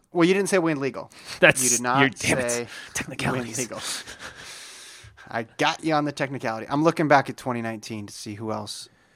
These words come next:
Speaker 1: went
Speaker 2: Uh,
Speaker 1: under.
Speaker 2: Odeduru did it?
Speaker 1: Uh, yeah, more of a stretch now, but maybe.
Speaker 2: I mean, you
Speaker 1: Uh,
Speaker 2: never know.
Speaker 1: I mean, I can see someone like Simbine.
Speaker 2: Like Simbine, yeah, like, dropping one.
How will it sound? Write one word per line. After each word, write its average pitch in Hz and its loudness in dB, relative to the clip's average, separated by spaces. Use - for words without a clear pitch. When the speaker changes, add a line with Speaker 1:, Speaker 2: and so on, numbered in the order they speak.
Speaker 1:
went 117 -8
Speaker 2:
Uh, 107 4
Speaker 1:
under. 123 6
Speaker 2:
Odeduru 131 4
did 160 6
it? 190 4
Speaker 1:
Uh, 147 0
yeah, 147 12
more 147 10
of 147 4
a - 0
stretch - 2
now, 139 2
but 120 -2
maybe. 123 -2
Speaker 2:
I 117 0
mean, 101 -4
you - 0
Speaker 1:
Uh, 170 0
Speaker 2:
never 160 4
know. 131 4
Speaker 1:
I - -14
mean, 151 4
I 160 6
can 170 2
see 190 0
someone 196 10
like 160 8
Simbine. 131 2
Speaker 2:
Like 131 4
Simbine, 123 6
yeah, 107 6
like, 92 4
dropping 98 4
one. 98 2